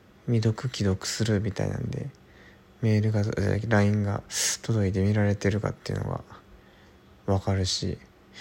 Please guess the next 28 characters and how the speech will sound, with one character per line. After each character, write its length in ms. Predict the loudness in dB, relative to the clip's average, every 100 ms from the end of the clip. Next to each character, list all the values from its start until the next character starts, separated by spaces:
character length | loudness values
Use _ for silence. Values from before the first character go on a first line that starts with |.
| -16 -2
ま 60 |
あ、 40 | 2
ラ 120 | 4
イ 80 | 2
ン 120 | 2
が 200 | 0 -2 -8 -20 -20 -20 -20 -20 -20 -14
止 100 | -2
ま 160 | 2 2
る 120 | 2
っ 60 | -2 -8 -20 -20 -20 -20 -20 -20 -20 -4
て 100 | 2
い 80 | 2
う 120 | 2
の 100 | 0
も、 80 | -2 -4
ま 220 | 0 0 0
あ、 40 |
そ 160 | 0 0
ん 160 | 2
な 80 | 2
に 120 | 2
な 140 | 2 0
い 100 | 0
わ 120 | -2
け 100 | -4
で 100 | -6
す 120 |
よ。 60 | -10